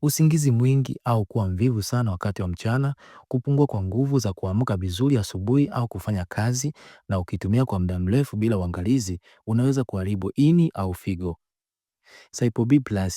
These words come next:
sio dawa ya kunenepesha kama inavyosemwa mtaani. Cypro B Plus ni dawa inayosaidia kurejesha hamu ya kula kwa watu wanaokumbwa na changamoto hiyo, hasa baada ya kuugua au kupoteza uzito kwa sababu za kiafya, au wenye matatizo ya mzio, yani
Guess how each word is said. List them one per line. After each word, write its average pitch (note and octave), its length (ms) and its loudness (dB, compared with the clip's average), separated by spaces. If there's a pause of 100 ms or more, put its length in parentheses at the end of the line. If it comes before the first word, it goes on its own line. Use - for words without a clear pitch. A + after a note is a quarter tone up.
sio A#2 220 -2
dawa G#2+ 200 -2
ya F#2 80 -4
kunenepesha F#2 580 -6
kama G#2 280 -2
inavyosemwa F#2 560 0
mtaani. F2+ 540 -4 (280)
Cypro G2 260 -2
B G#2+ 140 0
Plus G#2+ 360 0
ni G2 120 2
dawa G2+ 240 2
inayosaidia F#2+ 500 0
kurejesha F#2+ 380 -2
hamu G2 200 0
ya F2+ 100 -4
kula A2+ 300 2
kwa F#2 160 -2
watu F#2+ 220 -2
wanaokumbwa G#2 520 0
na F#2 60 -4
changamoto F#2 480 -4
hiyo, F2+ 340 0 (320)
hasa G2+ 280 -2
baada F#2+ 300 -2
ya F#2 100 -2
kuugua G2+ 500 0
au A#2 140 0
kupoteza A2 480 -2
uzito G2+ 360 -2
kwa F#2 100 -6
sababu G2 320 -4
za F#2 100 -4
kiafya, F#2 540 -6 (400)
au C#3+ 240 4
wenye A#2+ 120 8
matatizo A2 460 2
ya F#2+ 100 2
mzio, G2 360 2
yani F#2 360 -2